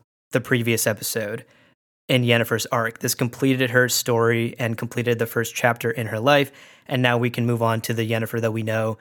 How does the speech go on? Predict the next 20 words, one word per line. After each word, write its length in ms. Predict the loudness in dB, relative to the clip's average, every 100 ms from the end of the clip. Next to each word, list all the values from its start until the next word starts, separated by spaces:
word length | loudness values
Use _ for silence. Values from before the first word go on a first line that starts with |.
| -14 -16
from 360 | -2 -2 -2
the, 420 | -6 -6 -6 -8 -12
from 160 | -8
the 80 | -2
novels. 480 | 2 2 0 -12 -12 -14 -20 -20 _
And 200 | 0 4
I 80 | 4
think 460 | 2 2 2 2 -6
this 460 | -6 2 4 4 0
addition 440 | -2 0 0 0
from 140 | 0 0
the 100 | 0
show 400 | 4 6 6 2
was 300 | -2 -2 -4 _ _ _
absolutely 800 | 2 2 2 -2 -2 -4 -2 -4 -4
amazing. 600 | -6 -6 -6 -8 -10 -4
Just 240 | -2 0
like 160 | 0 -2
you 80 | -2
said, 380 | 4 4 4